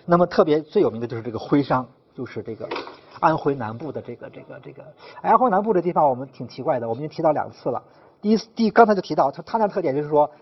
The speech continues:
有一批那种人身依附关系很强的店仆。现在要提到就是他们那儿有一批，呃，很有地方特色的商人团队。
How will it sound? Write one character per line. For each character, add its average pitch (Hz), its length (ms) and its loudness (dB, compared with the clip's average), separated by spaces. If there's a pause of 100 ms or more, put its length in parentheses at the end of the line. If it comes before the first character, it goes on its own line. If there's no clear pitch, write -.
(140)
有 135 140 0
一 - 60 -2
批 - 220 -6
那 165 80 -8
种 123 160 -2 (200)
人 156 160 0
身 190 160 2
依 202 80 0
附 190 100 -8
关 190 200 0
系 170 80 -4
很 131 100 -10
强 123 160 -10
的 143 80 -2
店 143 240 0
仆。 113 240 -8 (760)
现 226 120 -6
在 233 100 6
要 208 140 6
提 - 120 -2
到 139 100 -6
就 131 100 -10
是 123 60 -10
他 - 180 -2
们 185 80 -4
那 180 60 0
儿 143 80 2
有 120 140 -4
一 123 40 -8
批， 139 300 -8 (800)
呃， 160 220 -12
很 214 160 0
有 147 100 2
地 170 120 -4
方 175 120 2
特 165 100 -2
色 151 80 2
的 135 80 2
商 190 220 2
人 165 100 2
团 147 220 -8
队。 165 180 -6